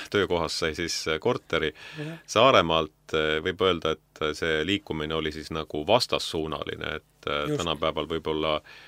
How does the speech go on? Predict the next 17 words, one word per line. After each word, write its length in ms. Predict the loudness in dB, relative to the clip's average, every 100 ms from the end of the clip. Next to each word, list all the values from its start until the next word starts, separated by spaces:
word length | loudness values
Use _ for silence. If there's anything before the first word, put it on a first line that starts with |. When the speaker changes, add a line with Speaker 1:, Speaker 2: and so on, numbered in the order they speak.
| -20 -10
Speaker 1:
kuhugi 480 | -4 -2 -2 -2 4
Tallinnast, 480 | 6 6 4 0 2
Tartust 480 | 2 2 -4 -4
kaugemale 640 | 2 2 2 0 0 -2 0
nii 160 | 0
väga 320 | 2 0 2 2 2
ei 120 | 0 0
tõmba, 460 | 0 0 2 4 4
on 120 | 2
alati 340 | 0 -2 -2 -4
õnneks 260 | -4 -4 -2
erandeid, 600 | 0 0 -2 -6 -6 -10 -20 -20 -20 _ _
aga 300 | -6 -4 -2 0 0 -2
siis 300 | -4 -6 -10 -14 -20 _ -6
oli 200 | -2 0
põhjust 320 | 0 0 -4
tulla 360 | -4 -4 0 2